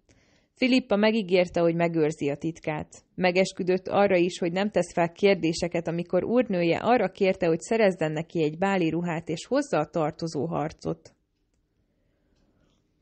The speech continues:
„Hát szemmel láthatóan nem bízol meg bennem”, vágta rá a lány azonnal.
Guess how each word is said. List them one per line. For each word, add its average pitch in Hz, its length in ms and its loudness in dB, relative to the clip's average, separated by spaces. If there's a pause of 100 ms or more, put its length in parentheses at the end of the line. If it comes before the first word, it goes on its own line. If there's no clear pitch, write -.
(640)
„Hát 294 180 4
szemmel 247 320 4
láthatóan 196 580 2
nem 196 220 0
bízol 165 340 2
meg 151 200 -4
bennem”, 151 500 -4 (300)
vágta 165 420 -2
rá 165 200 2
a 160 40 0
lány 160 260 -2
azonnal. 165 680 -4